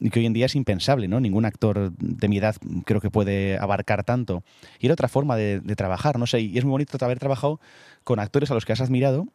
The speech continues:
que de repente dices, "A, a, si a ese Lander de, que tenía trece años le dicen que un día iba a trabajar, eh, que, que iba a ser el hermano de Paz Vega en una serie, o el hijo de Mercedes Sampietro, o el hijo de Carmen Machi, o el hijo de Carra, Elejalde, o no sé, si me, a ese Lander le dicen eso,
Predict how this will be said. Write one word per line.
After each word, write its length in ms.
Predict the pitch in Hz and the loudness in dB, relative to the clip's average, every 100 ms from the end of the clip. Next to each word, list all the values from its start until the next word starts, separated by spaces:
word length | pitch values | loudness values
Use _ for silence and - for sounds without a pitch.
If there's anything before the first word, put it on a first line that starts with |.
| _ _ - | _ _ -4
que 80 | 110 | -2
de 40 | |
repente 260 | 104 120 127 | 0 0 0
dices, 240 | 123 110 | 0 0
"A, 40 | 101 | -2
a, 260 | - 107 | -2 -4
si 160 | 98 - | -2 -2
a 40 | |
ese 120 | 117 127 | 0 0
Lander 340 | 135 123 113 | 0 0 -2
de, 280 | 117 113 110 | 0 -2 -2
que 80 | 113 | -2
tenía 220 | 120 120 | 0 0
trece 260 | 123 120 123 | 0 0 2
años 240 | 131 101 | 2 2
le 80 | 104 | 0
dicen 180 | 113 107 | 0 0
que 80 | |
un 100 | 110 | 0
día 200 | 110 123 | 0 0
iba 100 | 107 | 0
a 40 | 110 | -2
trabajar, 480 | 110 113 120 113 - - - - _ _ - | -2 -2 -2 -4 -8 -18 -20 -20 _ _ -10
eh, 240 | 101 - | -8 -8
que, 140 | - - | -10 -10
que 360 | 95 - - | -10 -6 0
iba 80 | 123 | 0
a 20 | |
ser 140 | 117 120 | 0 0
el 60 | |
hermano 280 | 113 120 127 | 0 0 0
de 80 | 117 | 0
Paz 160 | 113 | 0
Vega 180 | 135 120 | 0 2
en 60 | 110 | 0
una 120 | 110 | 0
serie, 320 | 147 131 110 | 2 2 2
o 60 | 101 | 2
el 80 | 107 | 2
hijo 160 | 127 | 2
de 60 | 120 | 2
Mercedes 340 | 113 - 120 | 0 0 0
Sampietro, 600 | 117 101 127 147 110 101 | 0 -2 0 -2 -2 0
o 100 | 101 | 0
el 80 | 107 | 0
hijo 180 | 113 123 | 0 0
de 140 | 117 | 0
Carmen 320 | 117 123 120 | 0 2 2
Machi, 420 | 110 151 - 98 - - - - - - | 2 0 0 -4 -6 -14 -20 -20 -18 -4
o 80 | 110 | 0
el 80 | 113 | 2
hijo 140 | 139 | 2
de 80 | 120 | 2
Carra, 360 | 143 135 107 110 | 2 2 0 0
Elejalde, 540 | 110 117 160 117 107 | 0 2 2 2 2
o 320 | 107 107 107 - - _ - | 2 2 0 -4 -20 _ -4
no 140 | 110 131 | 0 2
sé, 220 | 127 131 - | 2 -2 -2
si 120 | - | 0
me, 300 | 107 107 104 | 2 2 2
a 60 | 113 | 0
ese 140 | 147 | 2
Lander 260 | 135 151 127 | 2 2 0
le 60 | |
dicen 240 | 123 123 123 | 0 0 0
eso, 260 | - 190 | 0 -2